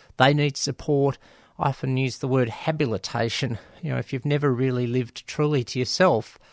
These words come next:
um, even if you've perhaps now got to a point of, say, your body and identity are where you need them to be, you're still a whole person.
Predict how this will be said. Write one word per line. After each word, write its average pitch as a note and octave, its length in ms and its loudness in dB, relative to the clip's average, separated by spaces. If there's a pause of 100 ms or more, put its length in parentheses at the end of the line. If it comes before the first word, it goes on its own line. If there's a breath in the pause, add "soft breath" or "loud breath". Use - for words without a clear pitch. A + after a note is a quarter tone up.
(360 soft breath)
um, C3 160 -2
even C#3 200 2
if - 140 -4
you've A#2+ 140 -8
perhaps - 320 -8
now C3 160 0
got - 220 -4
to F3+ 100 -8
a D3 40 -10
point A#2+ 340 -4
of, G#2 140 -6
say, A#2+ 260 0
your A2+ 260 0
body A#2+ 360 0
and A2+ 80 0
identity A#2+ 580 0
are A2 60 0
where A2+ 140 2
you A#2 120 0
need A#2 220 -2
them A#2 140 -4
to - 100 -14
be, A#2+ 140 0
you're A#2 220 -4
still C3 280 -2
a A2+ 40 2
whole A#2+ 240 0
person. C#3+ 560 0